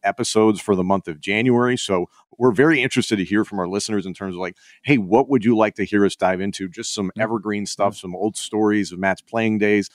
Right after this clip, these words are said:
Speaker 1: We can dive into how horrible of an athlete I was at the high school level. That could be really fun.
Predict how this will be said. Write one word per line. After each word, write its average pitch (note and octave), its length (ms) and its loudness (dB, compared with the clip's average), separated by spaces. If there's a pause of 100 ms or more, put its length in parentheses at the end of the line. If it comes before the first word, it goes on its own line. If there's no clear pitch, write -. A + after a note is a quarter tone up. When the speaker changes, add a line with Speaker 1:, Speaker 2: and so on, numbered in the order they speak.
(220)
Speaker 1:
We G#2+ 100 -8
can G2 160 -12
dive G#2 280 2
into G2+ 340 -2
how F#2+ 180 0
horrible G#2 640 2
of F2+ 140 -2
an F2 80 -6
athlete G2 420 -2
I F#2 140 2
was A2+ 320 4
at - 80 -20
the - 60 -6
high G#2+ 160 4
school A2+ 280 4
level. G#2 300 2
That G#2+ 240 2
could A#2+ 120 2
be A2 120 4
really G#2+ 240 6
fun. G2 320 2